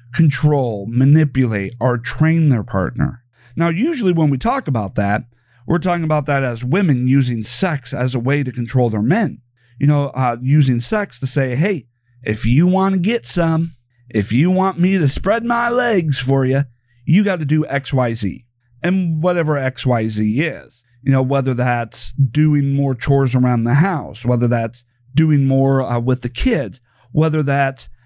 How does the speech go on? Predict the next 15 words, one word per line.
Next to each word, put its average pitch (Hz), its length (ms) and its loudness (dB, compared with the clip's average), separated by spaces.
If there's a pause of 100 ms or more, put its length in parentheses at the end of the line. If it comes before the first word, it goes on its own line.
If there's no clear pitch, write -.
(140)
engaging 156 580 2
more 156 440 2
in 139 400 0
your 139 640 2 (280)
hobbies, 110 680 -2
your 156 480 0
activities, 123 480 0
you 123 100 4
know, 120 60 2
dragging 147 520 2
him 160 280 4
to, 151 440 2 (420)
I 160 200 0
don't 151 140 -4
know, 101 240 -14